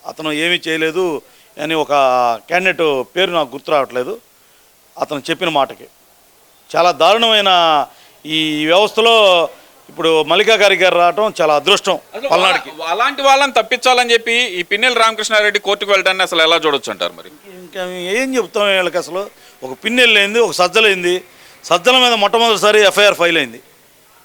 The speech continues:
Speaker 1: క్రిమినల్ ఎఫ్ఐఆర్ ఫైల్ అయింది. ఎందుకు ఫైల్ అయింది? ఏ ఈ మీ-, మిగిలిన వాళ్ళ మీద, తెలుగుదేశం వాళ్ళ మీద కాలేదే? మనం మాట్లాడే వ్యక్తులను బట్టి, మనం మాట్లాడే వాయిస్ని బట్టి నోరే తప్పు చేసింది. ఆ నోరే ఇప్పుడు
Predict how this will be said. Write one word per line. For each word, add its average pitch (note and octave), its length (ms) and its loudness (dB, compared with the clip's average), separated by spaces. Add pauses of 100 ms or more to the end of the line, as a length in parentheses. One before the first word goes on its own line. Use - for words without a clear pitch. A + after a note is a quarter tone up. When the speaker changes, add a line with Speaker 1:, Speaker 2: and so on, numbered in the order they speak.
(520)
Speaker 1:
క్రిమినల్ A#3+ 440 0
ఎఫ్ఐఆర్ A3 420 2
ఫైల్ G#3+ 160 4
అయింది. F3+ 400 -2 (580)
ఎందుకు E3+ 200 -4
ఫైల్ G3 180 2
అయింది? G3+ 260 -2 (800)
ఏ D#3 100 2 (160)
ఈ D#3 80 -2
మీ-, D3+ 420 -6
మిగిలిన F3 240 0
వాళ్ళ F#3 160 0
మీద, E3+ 80 -4
తెలుగుదేశం E3+ 400 -4
వాళ్ళ E3 200 -4
మీద D#3 160 -8
కాలేదే? F#3 300 -2 (720)
మనం B2 260 -8
మాట్లాడే D#3 420 0
వ్యక్తులను D3 440 -8
బట్టి, D3+ 140 -8
మనం C#3 240 -8
మాట్లాడే D3+ 340 -4 (320)
వాయిస్ని F3 380 2
బట్టి D#3 400 -2 (400)
నోరే D#3 300 0 (100)
తప్పు D#3+ 180 -6
చేసింది. D3 280 -4
ఆ C#3+ 160 0
నోరే E3+ 200 2
ఇప్పుడు D#3 220 -6